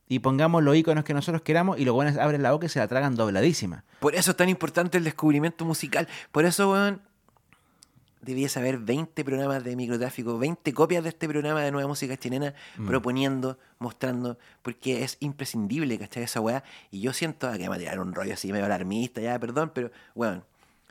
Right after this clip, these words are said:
Speaker 2: el descubrimiento musical está en peligro. En este
Speaker 1: Totalmente.
Speaker 2: momento, en la generación urbana, lo que tenemos es medios de comunicación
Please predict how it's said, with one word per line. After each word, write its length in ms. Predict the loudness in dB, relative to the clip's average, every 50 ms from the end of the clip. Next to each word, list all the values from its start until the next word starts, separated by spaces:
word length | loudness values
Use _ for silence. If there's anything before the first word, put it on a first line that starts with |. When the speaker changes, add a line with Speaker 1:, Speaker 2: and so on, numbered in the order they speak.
| _ _ _ _ _
Speaker 2:
el 140 | -10 -8 -8
descubrimiento 480 | -8 -4 -2 0 0 0 0 0 -2 -2
musical 340 | -2 -2 0 0 2 2 2
está 180 | 0 0 -2
en 80 | -2 -2
peligro. 520 | -2 -2 -2 -2 -4 -4 -6 -8 -12 -16 _ _ _ _ _ _ _ _ _ _ _ _ 0
En 80 | 4
este 100 | 6 8 8 10
Speaker 1:
Totalmente. 120 | 10 10 10 8 6 6 2 -4
Speaker 2:
momento, 140 | -8 -14 -16 -20 _ _ _ _ -20 -20 -20 -20 -20 _ _ _
en 180 | 2 4 6 6
la 80 | 6 6
generación 420 | 6 4 2 2 2 2 2 2 2
urbana, 600 | 2 4 4 4 4 6 4 2 0 -2 -6 -12 _ _ _ _ _ _ _ _ -6
lo 120 | -4 -2
que 100 | 0 0
tenemos 400 | 2 2 2 2 2 0 -2 -4 -4
es 340 | -4 -4 -4 -6 -10 -12 -16 _ _ _ _ _ _ _ _ _ _
medios 440 | -4 0 4 4 6 6 4 4 2
de 100 | 0 0
comunicación 720 | 0 0 0 0 0 -2 -2 -2 -2 -2 -4 -4 -4 -8